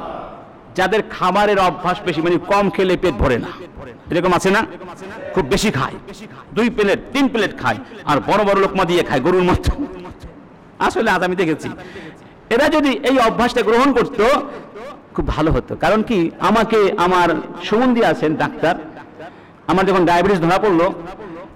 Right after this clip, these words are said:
উনি আমাকে পরামর্শ দিলেন, "আস্তে আস্তে খাবেন, অল্প অল্প করে খাবেন, খেতে বসবেন, খাবারটা অল্প করে খাবেন,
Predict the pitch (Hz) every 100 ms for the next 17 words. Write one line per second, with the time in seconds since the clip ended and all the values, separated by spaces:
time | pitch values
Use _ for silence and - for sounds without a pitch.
0 | - 208 190 180 175 196 202 185 160 151
1 | 175 - - - 147 156 - - - 220
2 | - 247 - 175 147 127 110 - - 202
3 | 226 233 220 196 160 147 127 117 139 185
4 | 202 254 240 285 233 - - - - 190
5 | 202 226 247 - - - 226 233 233 196
6 | 160 127 113 113